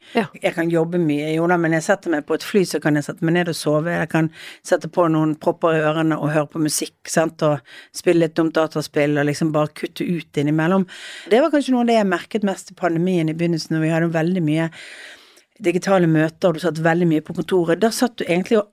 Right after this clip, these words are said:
Speaker 2: arbeidet mer intensivt, så det har jo noe med å lære seg å jobbe på litt mer lavbluss, selv om du jobber mye, sant? Sånn at du tar det litt ned når du er ute og reiser, så kan du sove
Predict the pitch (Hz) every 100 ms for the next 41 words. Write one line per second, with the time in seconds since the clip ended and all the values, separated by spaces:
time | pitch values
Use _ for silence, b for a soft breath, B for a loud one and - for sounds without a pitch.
0 | - 175 165 180 208 190 180 _ - 190
1 | 180 - 214 202 - - 147 - 233 -
2 | - - _ _ - 175 196 262 233 170
3 | 170 180 165 156 151 151 160 - 151 147
4 | 147 B B - 170 170 180 170 170 175
5 | 170 160 147 147 165 220 - - b b
6 | - 185 175 151 151 151 160 151 160 185
7 | 202 196 180 160 156 165 156 156 160 180
8 | 180 170 165 170 - 170 165 160 170 214
9 | 226 B B - - 175 156 160 156